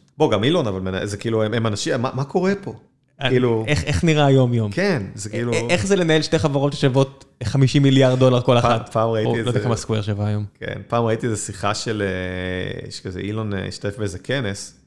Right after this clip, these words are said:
Speaker 1: אבל שמע, זה לדעתי איזה כנ-, טד כזה, זה משהו בגבוה,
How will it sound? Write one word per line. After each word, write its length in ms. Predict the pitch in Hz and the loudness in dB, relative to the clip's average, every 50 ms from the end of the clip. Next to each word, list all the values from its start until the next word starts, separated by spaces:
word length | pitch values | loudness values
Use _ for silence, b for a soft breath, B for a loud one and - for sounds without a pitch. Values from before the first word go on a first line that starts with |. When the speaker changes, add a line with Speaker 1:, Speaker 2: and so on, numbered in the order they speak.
| _ _ _ _ _ _ _ _ _ _ | _ _ _ _ _ _ _ _ _ _
Speaker 1:
אבל 80 | - 98 | -12 -6
שמע, 140 | - 123 120 | -2 -2 0
זה 100 | 101 95 | 0 -2
לדעתי 280 | 90 92 92 - 110 113 | -4 -4 -4 -2 -2 -2
איזה 220 | 113 98 95 92 82 - | -2 -2 -4 -6 -6 -6
כנ-, 280 | - 98 95 - - | -8 -8 -8 -8 -8
טד 220 | - - 117 113 - | -4 -2 -2 -2 -2
כזה, 320 | - - 98 85 85 90 | -4 -6 -6 -6 -8 -12
זה 120 | 85 90 101 | -10 -6 -4
משהו 260 | 110 131 135 - 143 | -2 -2 -2 -2 -2
בגבוה, 540 | 117 113 95 101 85 95 104 95 92 101 | -2 -2 -2 -2 -2 -2 -2 -2 -2 -4